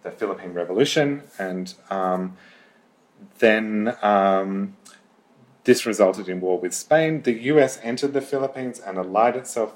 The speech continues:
with the nationalists, because at the time it was fighting the, the Spanish-American War. But then, having won the war, uh, America decided to keep the Philippines as a colonial uh, possession, which they kept for another, uh, fifty years or so.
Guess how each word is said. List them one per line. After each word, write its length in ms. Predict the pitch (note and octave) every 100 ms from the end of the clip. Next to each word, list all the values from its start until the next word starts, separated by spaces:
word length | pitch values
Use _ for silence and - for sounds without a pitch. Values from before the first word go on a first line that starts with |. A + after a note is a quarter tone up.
| -
with 100 | G2+
the 80 | F#2
nationalists, 880 | G2 C#3 - D3+ E3 E3 - -
because 240 | A2 G#2 G2+
at 140 | G2+
the 60 | F#2
time 280 | - F#2 F#2
it 80 |
was 140 | F#2 F#2
fighting 380 | F#2+ F2+ F#2 F2
the, 180 | E3 -
the 140 | E3 A2+ -
Spanish-American 840 | - - B2 D3+ - C#3 C3+ B2+ B2+
War. 220 | B2 A#2+ - - - -
But 140 | A#2
then, 140 | A#2 A2+
having 360 | B2+ A#2+ G#2
won 400 | G2+ C3+ D3 B2 -
the 80 | G2+
war, 420 | G2 F#2+ G2 G2 -
uh, 180 | G2 G#2+
America 360 | G2+ G#2 A2 -
decided 520 | - - F#2+ F#2 F2+
to 100 | - F#2+
keep 360 | - F#3 F#3
the 60 | G#2+
Philippines 560 | - F#2 - F#2 F2
as 140 | F#2 F2
a 60 |
colonial 560 | - F2+ F2 F2 E2+ E2+ _ _ _ -
uh, 200 | F2+ E2+
possession, 640 | E2 G2 A2+ - F#2+ D#2 _ - - -
which 220 | G2+ -
they 100 | G2+
kept 320 | F#2 G2+ G2 -
for 200 | - F2
another, 400 | F2 E2 E2+ -
uh, 120 | F2
fifty 300 | F2+ G2 -
years 220 | F#2 A2 G2
or 40 |
so. 260 | - F2